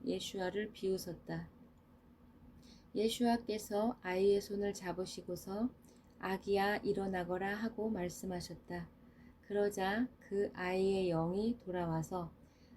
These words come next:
아이가 곧 일어났다. 예수와께서는 먹을 것을 아이에게 주라고 지시하셨다. 아이의 부모는 놀랐다.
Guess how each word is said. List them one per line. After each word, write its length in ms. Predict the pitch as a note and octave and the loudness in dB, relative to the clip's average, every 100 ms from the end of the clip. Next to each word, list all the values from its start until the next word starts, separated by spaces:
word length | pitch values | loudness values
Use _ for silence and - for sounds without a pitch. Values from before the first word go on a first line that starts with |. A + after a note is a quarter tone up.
| - | -10
아이가 600 | F3+ G3 G#3 G3+ G3 A3+ - | 0 4 4 4 0 0 -2
곧 240 | - F3+ - | -4 -4 0
일어났다. 760 | G3+ F#3+ F3 D3+ - E3 D#3+ - - - - - - | 0 2 0 -2 -4 -6 -6 -8 -20 -20 -20 -10 -2
예수와께서는 1160 | G#3 G#3+ - A3+ A#3 - G#3 G3+ G3 G3+ A3+ | 0 0 0 0 0 -4 -4 -4 -2 -2 -2
먹을 320 | F3+ F3 G3 - | 0 0 0 -4
것을 300 | F3+ - - | -8 -8 -8
아이에게 480 | F3+ F3+ F#3+ F#3+ F#3 | -2 0 2 0 -4
주라고 540 | - F3 F3 A3 A3+ | -6 -4 -4 -2 -4
지시하셨다. 960 | - F#3+ E3+ F#3+ F3 F3 D#3+ - E3 D#3+ - - - - - - | -2 -4 -4 -4 -6 -6 -10 -8 -8 -8 -12 -20 -20 -20 -20 -14
아이의 540 | - G3 G3+ G#3 A3 A3+ | -4 2 4 4 4 0
부모는 520 | - F#3+ F#3+ G3+ G3 | -4 -2 0 0 0
놀랐다. 680 | E3+ F3 F3 E3+ - E3 E3 | 0 2 0 -2 -6 -6 -6